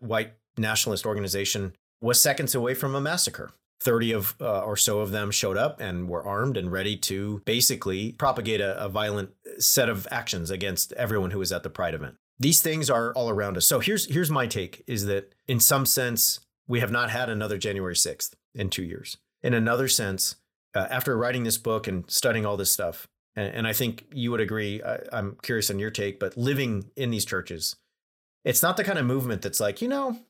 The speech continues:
didn't have such a good showing in the two thousand twenty midterms. I guess we should probably give up. I don't know, maybe take up tennis." <laughs> Uh, I've been hearing pickleball is popular. I don't know, this, uh, this whole politics thing, what, who needs it? Not that kind of movement.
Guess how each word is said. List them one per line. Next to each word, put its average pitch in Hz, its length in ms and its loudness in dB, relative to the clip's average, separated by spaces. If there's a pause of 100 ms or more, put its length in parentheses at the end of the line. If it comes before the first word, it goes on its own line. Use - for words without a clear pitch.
(140)
didn't 226 180 6
have 269 160 2
such 247 200 2
a 240 40 -2
good 220 180 -2
showing 240 320 2
in 135 80 2
the 123 80 0
two 170 120 -2
thousand 160 200 -2
twenty 170 180 -2
midterms. 104 540 -2
I - 60 -4
guess - 400 2 (160)
we 254 100 0
should 254 160 0
probably 220 200 2
give 233 180 -4
up. 226 240 -2 (180)
I 208 140 0
don't 143 100 2
know, 135 240 2
maybe 139 220 -2
take 143 180 0
up 135 80 -2
tennis." 160 640 2
<laughs> - 40 -20 (460)
Uh, 135 600 4 (460)
I've 131 220 -2
been 131 140 2
hearing 127 220 0
pickleball 131 420 0
is 123 80 0
popular. 123 600 0
I 208 80 0
don't 208 120 0
know, 175 160 0
this, 185 200 0
uh, 202 140 0
this 202 200 0
whole 196 140 2
politics 147 520 -2
thing, 127 260 0
what, 143 160 0
who 127 240 -2
needs 110 260 0
it? 104 240 -4
Not 262 220 2
that 285 160 2
kind 240 140 0
of 226 60 0
movement. 202 380 -2